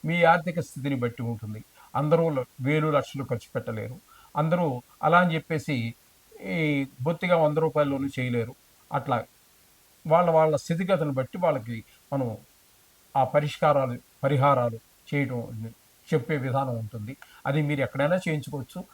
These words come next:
మా దగ్గరైనా చేయించుకోవచ్చు. ఓకేనండి. ఇప్పుడు మనము రవి సంక్రమణం గురించి మనం మాట్లాడుకుంటున్నాం. ఈ రవి సంక్రమణం అనేటటువంటిది ఒక రాశి నుండి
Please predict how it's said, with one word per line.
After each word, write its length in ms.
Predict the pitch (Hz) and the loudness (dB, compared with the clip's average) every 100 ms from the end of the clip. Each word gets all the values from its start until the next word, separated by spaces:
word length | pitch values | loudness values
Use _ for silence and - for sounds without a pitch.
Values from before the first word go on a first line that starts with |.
| _ 139 | _ -2
మా 120 | 139 | 0
దగ్గరైనా 380 | 127 113 117 113 | 0 -4 -6 -6
చేయించుకోవచ్చు. 960 | 104 95 92 - - - _ _ _ 131 | -10 -14 -14 -18 -20 -20 _ _ _ -8
ఓకేనండి. 520 | 110 107 98 98 - - _ - | -8 -10 -16 -18 -20 -20 _ -10
ఇప్పుడు 200 | 123 214 | -4 0
మనము 340 | 135 147 175 123 127 - _ _ _ _ _ _ - - 160 - - _ _ _ _ _ _ _ _ _ _ 147 | 2 2 2 0 -2 -8 _ _ _ _ _ _ -14 -4 -4 -6 -16 _ _ _ _ _ _ _ _ _ _ 0
రవి 300 | 143 175 247 | 4 4 4
సంక్రమణం 600 | 196 160 143 123 120 107 | 0 0 -2 -2 -4 -8
గురించి 240 | 110 170 | -12 -10
మనం 240 | 190 139 120 | -4 -2 -2
మాట్లాడుకుంటున్నాం. 760 | 113 - 104 - 95 107 98 - _ _ | -2 -4 -6 -6 -12 -10 -12 -14 _ _
ఈ 140 | 160 175 | -2 0
రవి 260 | 131 160 | 0 -2
సంక్రమణం 540 | 214 233 165 147 139 131 | 0 0 2 2 4 2
అనేటటువంటిది 880 | 123 120 113 104 113 104 107 165 196 _ _ _ _ _ _ _ _ _ _ | 2 -2 -4 -6 -6 -6 -8 -8 -10 _ _ _ _ _ _ _ _ _ _
ఒక 200 | 156 156 | -4 4
రాశి 420 | 220 151 151 - 180 | 4 6 4 4 0
నుండి 320 | 131 110 | 0 -2